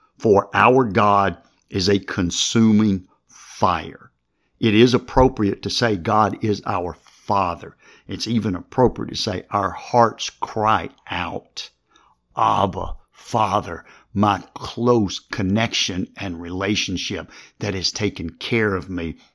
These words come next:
and that sustains me and that guides me and that sent his son to die for me. I have that level of intimate personal knowledge and relationship with this quote unquote Father who art in heaven. But he is not an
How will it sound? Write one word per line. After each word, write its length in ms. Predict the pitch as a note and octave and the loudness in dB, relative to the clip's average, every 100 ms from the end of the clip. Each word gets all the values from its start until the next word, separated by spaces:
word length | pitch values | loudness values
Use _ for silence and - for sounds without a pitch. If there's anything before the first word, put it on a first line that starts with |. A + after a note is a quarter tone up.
| - | -4
and 180 | G#2 F#2+ | -2 -2
that 160 | - | -6
sustains 840 | - - - - - A2 A2 G#2+ G2 | -10 -8 -4 -4 -4 0 2 2 0
me 240 | F#2 D#2+ - - - | -6 -8 -12 -18 0
and 180 | G#2+ | 2
that 280 | F#2+ - - | 2 -2 -4
guides 500 | G#2+ A2 B2 G#2+ - | 2 4 4 2 -2
me 180 | G2+ F2 - - | -2 -2 -6 -6
and 120 | G#2 | -6
that 120 | - | -4
sent 260 | - B2 A#2 | -2 -2 -2
his 180 | G2+ - | -4 -2
son 280 | A#2 G#2 G#2 | 0 0 -2
to 100 | F#2+ | -6
die 400 | E2 A2+ A#2+ B2+ | 0 2 4 2
for 180 | A2 | 0
me. 240 | G2 F#2 E2+ - - G#2 | -2 -2 -4 -10 -10 -2
I 160 | B2+ | 0
have 320 | B2 G#2 F#2+ | -2 -6 -6
that 280 | F#2 A2 - | -4 -4 -4
level 440 | - A2 A#2 A#2 F#2+ | -2 0 0 -2 -6
of 120 | - _ | -10 _
intimate 720 | B2 B2+ - A2+ F#2+ D#2+ _ | 2 2 2 -2 -2 -6 _
personal 500 | - C3+ - A2+ F#2 | 0 0 2 -4 -6
knowledge 600 | F2 F#2+ G#2+ A2+ G#2+ F2 | -6 0 2 2 2 -4
and 120 | F#2 F2+ | -8 -8
relationship 840 | F#2 G2 A#2 - G2 - F2+ - | -4 -2 -2 -2 -4 -6 -6 -6
with 140 | G#2+ | -6
this 200 | G2+ F#2 - _ - | -4 -6 -10 _ -2
quote 240 | C3 A2+ | 0 2
unquote 500 | G2+ - G2+ - - | 0 -2 -4 -4 -12
Father 800 | - - B2+ B2 C3+ F2+ F2 - - | -20 -2 2 2 2 -2 -6 -10 -12
who 240 | - A#2+ - | 0 2 2
art 320 | A#2 G#2 - | 0 0 -4
in 160 | F#2+ E2+ | -10 -10
heaven. 720 | - B2+ G2 - F#2+ F#2+ - _ _ _ | -4 -2 -2 -8 -14 -14 -16 _ _ _
But 160 | - G2 | -6 2
he 300 | B2 A2 B2 | 4 8 8
is 120 | A2 | 8
not 240 | A2+ F2+ | 6 6
an 160 | F2+ | -2